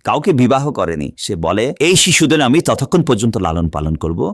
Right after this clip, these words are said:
যতক্ষণ আমার মৃত্যু আসবে না অথবা তারা স্বাবলম্বী হবে না।" সুবহানাল্লাহ, এমন মহিলাও আল্লাহর আরশের ছায়া লাভ করবেন। সেই মাদেরকে সালাম যারা নিজের সন্তানদেরকে লালন পালনের জন্য নিজেদের সমস্ত জীবন কোরবান করে দিয়েছেন।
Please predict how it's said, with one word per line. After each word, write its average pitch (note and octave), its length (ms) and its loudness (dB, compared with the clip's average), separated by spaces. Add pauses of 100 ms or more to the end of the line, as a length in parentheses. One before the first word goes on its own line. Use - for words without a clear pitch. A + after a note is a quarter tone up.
(120)
যতক্ষণ G2+ 440 -2
আমার G2+ 200 2
মৃত্যু F#2+ 300 0
আসবে G2+ 280 0
না F3 140 -2
অথবা G#2+ 340 -2
তারা F2+ 220 -2
স্বাবলম্বী E2+ 520 0
হবে D2 200 -6
না।" - 160 -12 (720)
সুবহানাল্লাহ, E2 600 -6 (500)
এমন D#3 280 0
মহিলাও B2+ 540 0
আল্লাহর G2 320 0
আরশের F#2+ 360 -4
ছায়া D#2 240 -6
লাভ C2 180 -8
করবেন। B1+ 320 -10
সেই F#3 460 0
মাদেরকে G2 500 0
সালাম F2+ 320 -4
যারা F2 220 -4
নিজের F2 260 -4
সন্তানদেরকে G2+ 840 -4
লালন C3 400 4
পালনের B2 400 2
জন্য A2 220 2
নিজেদের C3+ 360 2
সমস্ত D3+ 440 2
জীবন A2+ 380 2
কোরবান B2+ 400 0
করে F#2 180 0
দিয়েছেন। D2 400 -4